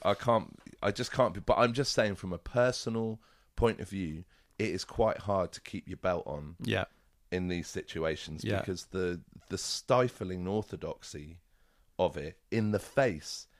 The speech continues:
Speaker 1: it's almost like people cannot see that pit of pheasants because it's so normal. There's
Speaker 2: Yeah.
Speaker 1: a bit in the Book of Trespass where I talk about the myriad razor fences that went round Greenham Common,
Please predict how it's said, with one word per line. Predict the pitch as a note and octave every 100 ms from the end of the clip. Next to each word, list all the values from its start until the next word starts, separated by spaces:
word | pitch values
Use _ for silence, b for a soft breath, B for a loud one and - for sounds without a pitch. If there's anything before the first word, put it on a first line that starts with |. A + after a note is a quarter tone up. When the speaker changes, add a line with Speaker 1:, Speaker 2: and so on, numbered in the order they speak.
| -
Speaker 1:
it's | G2 B2+
almost | C3+ C3 -
like | G#2+ -
people | A#2 - F#2+
cannot | - C3 A#2+ A2+ -
see | - - C#3 G2+ D#2 - _ _ _ _
that | G2 F2+ -
pit | - G2 - -
of | -
pheasants | - C#2+ - C#2 - - - _ _ _ _ -
because | G#2+ G#2 G#2
it's | -
so | - G2 F#2+
normal. | F2+ F#2+ G2+ D2+ C2 C#2 -
There's | A2
Speaker 2:
Yeah. | A2
Speaker 1:
a |
bit | C#3+ C3
in | G2+
the | G2
Book | G2+ -
of | -
Trespass | A#2 - G2+ -
where | F2+
I | F2+
talk | - G2 -
about | - F#2 F2 b b b b b b b b b _
the | G#2 G2 F#2+
myriad | F#2+ A2+ G#2+ G2+ F#2+ E2+
razor | A2 B2 G#2
fences | - D#2+ D2 - E2
that | - G2+
went | F#2 -
round | F#2 E2+
Greenham | - F#2+ F2+ E2
Common, | - A#2 E2 D2+ E2